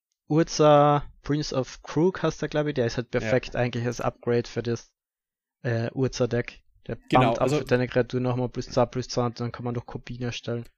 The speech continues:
Speaker 2: Bei dem Deck tatsächlich einfach mal ins Main-Set schauen, da sind
Speaker 1: Mhm.
Speaker 2: auch sehr, sehr viele gute Dinge drin.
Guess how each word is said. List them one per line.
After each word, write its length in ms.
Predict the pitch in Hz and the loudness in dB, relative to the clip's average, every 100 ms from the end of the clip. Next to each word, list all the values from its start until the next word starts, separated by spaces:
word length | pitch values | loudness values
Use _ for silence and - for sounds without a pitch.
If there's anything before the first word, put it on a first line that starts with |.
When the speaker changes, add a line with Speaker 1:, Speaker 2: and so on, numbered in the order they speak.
| _ _ _ _ | _ _ _ _
Speaker 2:
Bei 100 | 131 | 0
dem 280 | 127 165 165 | 2 2 4
Deck 220 | 147 151 - | 4 2 0
tatsächlich 680 | 131 - 135 123 131 117 123 | -2 2 2 2 0 0 -2
einfach 220 | 127 113 | -2 0
mal 160 | 117 | 0
ins 200 | 113 - | 0 -2
Main-Set 460 | 123 113 113 117 107 | -2 -2 0 -2 -2
schauen, 480 | - 113 101 104 104 | -2 -2 -2 -2 -4
da 100 | 107 | -2
sind 120 | 107 | -2
Speaker 1:
Mhm. 40 | 92 | -2
Speaker 2:
auch 120 | 98 | -2
sehr, 260 | - 104 - | -2 -4 -4
sehr 160 | 107 | -8
viele 120 | - 107 | -8 -8
gute 200 | 107 104 | -8 -6
Dinge 300 | - 104 104 | -6 -6 -4
drin. 240 | 92 | -6